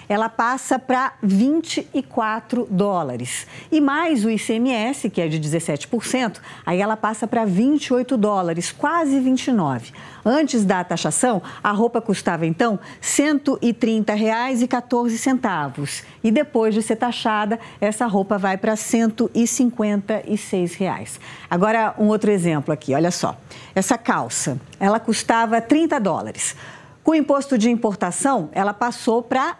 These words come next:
trinta e seis dólares. Acrescentando aí o I C M S, a calça vai pra quarenta e três dólares. Antes de ser taxada, essa roupa custava, então, cento e noventa e cinco reais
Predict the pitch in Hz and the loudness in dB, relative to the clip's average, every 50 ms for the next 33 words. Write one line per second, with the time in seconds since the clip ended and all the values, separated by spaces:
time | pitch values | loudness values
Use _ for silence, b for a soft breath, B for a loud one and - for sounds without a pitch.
0 | - - - - 254 269 294 294 269 202 - - 151 - - - 165 180 - - | -16 -20 -2 0 2 2 4 2 2 0 -2 -4 -4 -4 -4 -4 -4 -4 -2 -2
1 | 233 208 214 220 208 175 208 208 190 170 143 120 113 117 123 - - B B B | 0 0 0 0 0 0 0 0 0 -2 -4 -6 -8 -8 -10 -10 -12 B B B
2 | B - 226 269 - - 339 320 330 - 302 277 - 269 269 262 233 247 226 220 | B -4 -4 -4 -2 -2 -2 0 2 2 2 2 2 2 2 2 2 0 0 0
3 | 220 220 233 220 - - 226 202 185 170 175 208 262 247 214 190 - - B B | 0 0 0 0 0 -2 0 0 2 2 0 0 0 -2 -4 -4 -8 -12 B B
4 | B B B - 214 220 - - 254 277 302 294 - 302 262 226 240 247 262 285 | B B B -4 -4 -2 -2 0 0 0 0 0 -2 0 0 2 0 0 0 -2
5 | - - 302 302 320 320 320 - - 330 330 285 233 254 294 320 302 - - 196 | -2 0 0 0 0 -2 -4 -2 -2 0 0 2 2 2 2 2 2 2 0 0
6 | 170 - - 175 165 156 160 151 143 160 139 127 127 113 104 110 120 - - - | 0 0 0 0 0 0 0 0 0 0 0 0 -2 -4 -6 -8 -10 -10 -10 -12
7 | B B B B B - 220 254 294 277 - 247 208 175 190 - - 180 170 170 | B B B B B 0 2 2 2 2 2 2 2 2 0 0 -2 -2 -2 -2
8 | 165 160 - - 240 233 208 165 151 147 143 B B B B 190 190 - 214 196 | -4 -2 -2 0 0 0 0 -2 -4 -8 -10 B B B B -2 0 0 0 0
9 | 202 208 214 - 208 214 - 202 - - 202 190 185 185 190 185 170 - 190 185 | 0 0 0 0 -2 -2 -2 -2 -2 -2 -2 0 0 2 2 2 2 2 2 2
10 | 180 180 - - - 247 254 233 - 220 214 208 190 208 202 196 202 196 190 - | 2 0 0 0 2 2 2 2 2 2 2 2 2 0 0 2 0 0 0 0
11 | - 202 185 - 202 202 202 214 226 233 240 262 294 302 - | 0 0 0 2 2 2 2 2 0 0 0 -2 -4 -6 -8